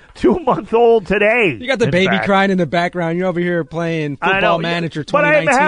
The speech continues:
Speaker 2: nineteen.
Speaker 1: make the transfer, baby. I'm sorry. I gotta get the transfer through.
Speaker 2: <laughs> I understand. I'm that way with fifa, so I kinda understand where you're coming from.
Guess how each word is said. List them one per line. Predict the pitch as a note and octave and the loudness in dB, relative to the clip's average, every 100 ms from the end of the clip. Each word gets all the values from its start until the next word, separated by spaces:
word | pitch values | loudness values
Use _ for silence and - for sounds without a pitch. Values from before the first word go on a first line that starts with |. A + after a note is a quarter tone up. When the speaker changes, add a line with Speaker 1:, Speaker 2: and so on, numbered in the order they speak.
| E3+ | 0
Speaker 2:
nineteen. | E4 | -2
Speaker 1:
make | C#4+ - | -4 -4
the | C4 | -8
transfer, | - B3 D4 D#4 - B3+ | -6 -2 -2 -4 -4 -2
baby. | G#3+ A#3+ C4+ D4 D4+ | 0 0 0 -2 -2
I'm | D4 A#3 | -4 -4
sorry. | - C#4+ D#4+ D4 - | -8 -6 -4 -4 -4
I | B3 | -4
gotta | C4 C#4+ | -6 -8
get | F4 | -8
the | G#4+ | -8
transfer | - A#3+ D#4 C4 C4 G#3+ | -6 -8 -10 -10 -6 -6
through. | A3 A3 G#3 F3 A#2 _ _ _ | -4 -4 -2 -4 -10 _ _ _
Speaker 2:
<laughs> | - F#3+ | -20 -8
I | E3+ G#3+ | -2 0
understand. | G#3 G3 G3+ D#3+ | 0 -2 -2 -2
I'm | D3+ | -2
that | D#3 E3+ | -2 -2
way | F3 F3+ | -2 -4
with | E3+ | -6
fifa, | - E3 D3+ A2+ G#2+ | -6 -8 -8 -14 -16
so | - A#2+ | -12 -10
I | B2 | -10
kinda | - - A3 A3 F#3+ | -12 -4 -2 0 0
understand | F3 D3+ D#3+ C#3+ | 0 -4 -6 -6
where | C3 | -6
you're | |
coming | B2 C3 A2+ | -8 -12 -12
from. | G2+ F2 | -16 -20